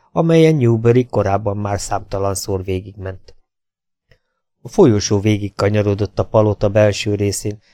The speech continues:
és titkos járatként funkcionált a trónterem és Sanford kis várószobája között a hatalmas ház hátsó traktusában. Newbury úgy vélte, a folyosót más célra építhették, menekülő útvonalnak a tromteremből arra az esetre,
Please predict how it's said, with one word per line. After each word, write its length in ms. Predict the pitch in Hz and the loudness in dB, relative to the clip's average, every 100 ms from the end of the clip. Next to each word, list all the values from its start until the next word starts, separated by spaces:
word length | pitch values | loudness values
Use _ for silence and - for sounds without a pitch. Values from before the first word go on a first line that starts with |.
| _ | _
és 180 | - 143 | -6 -4
titkos 440 | - 139 - 107 - | 0 -2 0 0 2
járatként 560 | 104 107 101 - 104 | 2 2 -2 -6 -6
funkcionált 800 | - 117 107 - 101 101 98 - | -6 -8 -6 -4 -4 -2 -4 -4
a 80 | - | -10
trónterem 680 | 117 123 127 127 127 127 _ | -2 -2 2 2 4 2 _
és 220 | 139 - | -8 -8
Sanford 580 | - - 104 90 107 98 | -6 -4 -4 -2 -4 -2
kis 200 | - 104 | -6 -8
várószobája 840 | - 101 101 98 - 104 101 98 98 | -4 -2 -2 -4 -6 -6 -2 -2 -4
között 420 | - 104 101 - | -4 -4 -4 -6
a 60 | 120 | -4
hatalmas 600 | 104 104 98 101 101 - | -2 -2 -4 -6 -6 -4
ház 260 | 98 - | -4 -4
hátsó 440 | 104 101 - - 104 | -4 -4 -6 -12 -10
traktusában. 880 | 107 98 - 110 113 101 104 98 _ _ _ _ _ _ _ _ _ _ _ _ _ _ _ _ _ | -10 -12 -16 -8 -4 -4 -6 -14 _ _ _ _ _ _ _ _ _ _ _ _ _ _ _ _ _
Newbury 460 | 196 190 113 123 | 4 6 6 4
úgy 220 | 113 117 101 | 2 -4 -2
vélte, 460 | 110 110 101 - _ | -4 -2 -4 -6 _
a 100 | - | -2
folyosót 600 | 190 185 165 - 135 - | 2 2 2 0 -2 -2
más 200 | 98 - | -6 -6
célra 340 | - 101 101 | -8 -4 -2
építhették, 800 | 98 98 101 - 95 _ 92 _ _ _ _ | -4 -8 -12 -10 -10 _ -14 _ _ _ _
menekülő 520 | 143 135 117 120 117 | 2 4 4 2 0
útvonalnak 720 | 113 117 117 113 113 107 104 | 0 -4 -2 -2 -2 -4 -4
a 80 | 104 | -6
tromteremből 760 | - 113 107 104 104 104 107 104 | -2 -4 -2 -4 -4 -6 -6 -4
arra 320 | 117 113 104 | 0 0 0
az 140 | 104 | -4
esetre, 460 | 107 - 110 113 | -4 -4 -4 -4